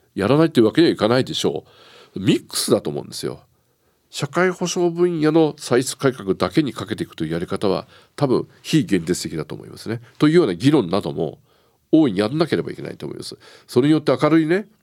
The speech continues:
バラ色の未来が描けるかというとそうではないですよ。痛みを伴うことばっかり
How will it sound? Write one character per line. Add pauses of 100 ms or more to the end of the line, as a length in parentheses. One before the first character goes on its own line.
(200)
バ
ラ
色
の
未
来
が
描
け
る
か
と
い
う
と
そ
う
で
は
な
い
で
す
よ。 (520)
痛
み
を
伴
う
こ
と
ば
っ
か
り